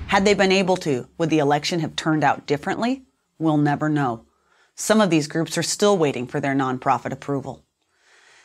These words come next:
Democrats continue to claim the scandal was the result of some rogue I R S agents who didn't understand the law. Not true. We know from documents obtained through congressional investigations and the Freedom of Information Act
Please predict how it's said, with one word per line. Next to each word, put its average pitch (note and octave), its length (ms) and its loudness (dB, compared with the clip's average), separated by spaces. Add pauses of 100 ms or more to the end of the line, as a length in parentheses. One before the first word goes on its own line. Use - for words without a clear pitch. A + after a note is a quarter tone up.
(120)
Democrats G3+ 480 4
continue A#3 380 4
to G#3 80 2
claim A3 300 0
the G3+ 80 0
scandal G3+ 480 2
was E3 200 2
the D#3 100 0
result E3+ 400 0
of D#3 100 -4
some F3 200 0
rogue E3+ 440 4
I D#3+ 240 4
R D#3+ 140 4
S D#3+ 220 0
agents C#3+ 420 -2
who E3 140 -6
didn't D#3+ 240 -2
understand D3+ 640 -2
the C#3+ 40 0
law. C3 420 0 (440)
Not D3+ 400 2
true. C#3 360 -2 (580)
We F#3 160 2
know F3+ 340 6
from E3 220 -2
documents E3 560 2
obtained D3+ 460 -2
through D3+ 160 -2
congressional D#3+ 600 -2
investigations D3+ 880 -2
and E3+ 160 -2
the E3+ 60 -2
Freedom F3 300 0
of D#3+ 80 -2
Information E3 680 -2
Act B2+ 300 -6